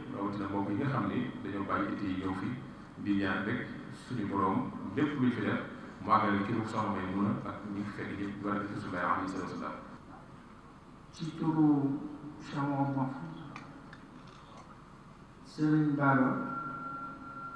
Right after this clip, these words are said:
Speaker 2: ñu ngi lay nuyu, di la dalal, ñaan mboolem si bokk yi tedd yi ñaan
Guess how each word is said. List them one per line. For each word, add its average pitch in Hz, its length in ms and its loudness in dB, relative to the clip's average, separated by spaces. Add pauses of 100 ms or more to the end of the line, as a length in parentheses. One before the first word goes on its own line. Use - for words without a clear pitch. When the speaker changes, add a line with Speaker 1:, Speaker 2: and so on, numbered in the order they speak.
(520)
Speaker 2:
ñu 143 140 -2
ngi 147 180 6
lay 139 160 8 (300)
nuyu, 143 340 2 (2250)
di 147 160 2
la 143 120 2 (280)
dalal, 135 400 2 (1900)
ñaan 147 300 -2
mboolem 143 600 4
si - 200 -8
bokk 147 200 -2
yi 139 80 0
tedd 135 220 -2
yi 127 120 2
ñaan 127 180 6